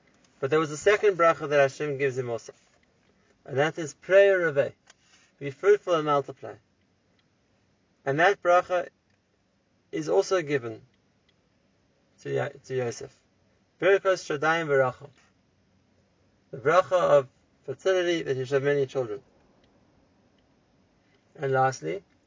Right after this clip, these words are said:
the bracha that Kahal Goyim, you should have a, a group of, a community of Goyim. That's the bracha that Yaakov gave to Yosef when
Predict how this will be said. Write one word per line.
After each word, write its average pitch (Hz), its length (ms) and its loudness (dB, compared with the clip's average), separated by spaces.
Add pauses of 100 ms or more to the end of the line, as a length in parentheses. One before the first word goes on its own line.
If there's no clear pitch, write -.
(720)
the 139 100 -8
bracha 180 380 2
that 165 200 -4
Kahal 180 520 0 (540)
Goyim, 143 380 0 (1080)
you 135 60 -20
should 143 180 -4
have 147 120 0
a, - 140 -4 (240)
a 131 80 -8
group 180 400 0
of, 139 280 -2
a 135 80 -10
community 147 680 -4
of 123 140 0
Goyim. 156 340 0 (800)
That's 170 300 0
the 180 100 -8
bracha 180 320 4
that 165 240 -2
Yaakov 160 400 -2
gave 156 240 -4
to - 80 -18
Yosef 147 440 -4 (1700)
when 147 380 0